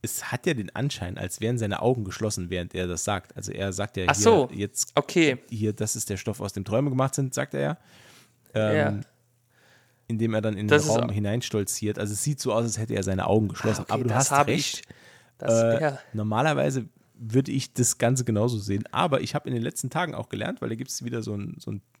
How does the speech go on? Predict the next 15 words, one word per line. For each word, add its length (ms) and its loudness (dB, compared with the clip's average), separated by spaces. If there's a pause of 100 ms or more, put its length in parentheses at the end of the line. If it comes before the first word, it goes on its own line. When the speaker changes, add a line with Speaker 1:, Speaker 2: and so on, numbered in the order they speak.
(340)
Speaker 1:
so 60 -6
ein 280 -6 (220)
Social-Media-Trend, 1160 -2
den 80 -2
ich 120 -6
gesehen 220 -2
habe, 180 0 (420)
dass 260 0
ganz 320 0
viele 240 0
Amerikaner 500 2
scheinbar 260 0
der 100 2
Meinung 280 2
sind, 220 0